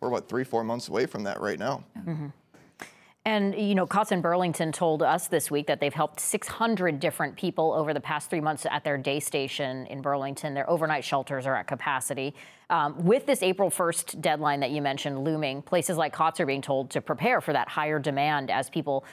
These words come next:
Speaker 2: exit, uh, and need services.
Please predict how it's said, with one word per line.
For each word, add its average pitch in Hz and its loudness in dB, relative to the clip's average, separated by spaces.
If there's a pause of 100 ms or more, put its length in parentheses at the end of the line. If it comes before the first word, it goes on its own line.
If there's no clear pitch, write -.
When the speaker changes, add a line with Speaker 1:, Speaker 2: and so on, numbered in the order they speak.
(240)
Speaker 2:
exit, 151 2 (140)
uh, 131 2
and 160 2
need 147 0
services. 202 0